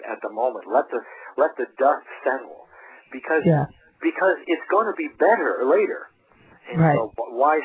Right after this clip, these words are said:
Speaker 1: spin your wheels? And as far as, by the way, some of these things that, um, uh, these, these processes and the things and, that you've, you've talked about, uh, not o-, only were you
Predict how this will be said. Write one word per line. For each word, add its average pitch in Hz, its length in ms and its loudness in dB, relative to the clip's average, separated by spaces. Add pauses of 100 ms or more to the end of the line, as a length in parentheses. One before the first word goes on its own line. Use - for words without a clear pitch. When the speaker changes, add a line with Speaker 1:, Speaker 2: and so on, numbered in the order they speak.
(120)
Speaker 1:
spin 139 160 -4
your 117 160 -8
wheels? 123 400 -2
And 113 80 -12
as - 80 -16
far 247 240 2
as, 202 80 -2 (560)
by 175 160 2
the 143 80 2
way, 127 160 2 (160)
some 226 120 0
of 196 80 4
these 120 280 -8
things 156 400 -4
that, 104 200 -2 (120)
um, 98 240 -2 (1300)
uh, - 280 -6
these, - 140 -6 (160)
these 117 200 -10
processes 143 560 0
and 101 80 -14
the 104 160 -8
things 131 240 -6
and, 107 160 -6 (140)
that 107 160 -6
you've, 123 140 -12 (120)
you've 107 160 -12
talked 139 240 2
about, 107 280 -2 (680)
uh, 117 260 0 (160)
not 180 240 2
o-, 170 240 -6
only 151 400 0 (400)
were 139 220 2
you 120 440 -6